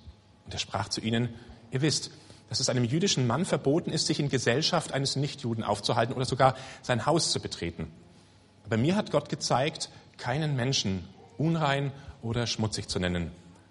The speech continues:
Darum kam ich auch ohne Widerrede, als ich geholt wurde.“ Kurz ein paar erläuternde Worte,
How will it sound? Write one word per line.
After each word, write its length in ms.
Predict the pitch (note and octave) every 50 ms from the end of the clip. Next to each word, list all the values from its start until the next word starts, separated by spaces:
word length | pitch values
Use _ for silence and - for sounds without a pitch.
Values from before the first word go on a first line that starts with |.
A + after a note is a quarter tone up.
| - - - - -
Darum 240 | - - C#3 D3 C#3+
kam 220 | - C#3 C3+ D3
ich 120 | C#3+ -
auch 200 | - - - -
ohne 240 | - C#3 D#3 D#3+ C#3+
Widerrede, 500 | D#3 D#3 C3 G#2+ G2 F#2 F2 D#2 D2+ - - - - - - - - - - - - - - - - -
als 160 | F#2+ F#2+ -
ich 100 | - -
geholt 320 | - F#2 - E2+ D#2+ -
wurde.“ 200 | - D#2 D#2 D2+ - - - - - - - - - - - - - - - - - - - - - - - - - - - - - - - - - - - - - -
Kurz 140 | - -
ein 80 | - D#3+
paar 80 | D#3+ D3
erläuternde 460 | D3 C#3 C#3 E3 F#3 F3+ E3 C#3 A#2+
Worte, 340 | B2 B2+ E3 F#3+ G#3+ G3